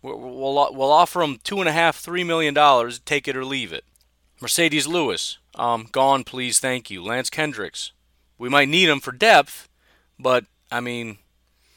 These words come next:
wouldn't mind if he left. Byron Bell, get as far away from me as you possibly can. Again, depth is an issue, don't care. Please don't offer this man a contract.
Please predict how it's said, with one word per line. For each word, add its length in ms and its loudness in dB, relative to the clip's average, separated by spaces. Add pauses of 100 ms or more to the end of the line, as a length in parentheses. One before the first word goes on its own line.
(360)
wouldn't 220 -10
mind 220 2
if 80 -4
he 120 -6
left. 480 -4 (600)
Byron 380 2
Bell, 380 4 (440)
get 140 0
as 100 0
far 260 6
away 260 2
from 200 -8
me 140 -4
as 100 -6
you 80 -10
possibly 480 -2
can. 400 -10 (420)
Again, 360 0 (120)
depth 380 2
is 140 -2
an 100 -2
issue, 320 -2 (260)
don't 280 0
care. 260 -2
Please 380 -8
don't 160 0
offer 240 2
this 180 -8
man 160 -4
a 40 -6
contract. 680 -6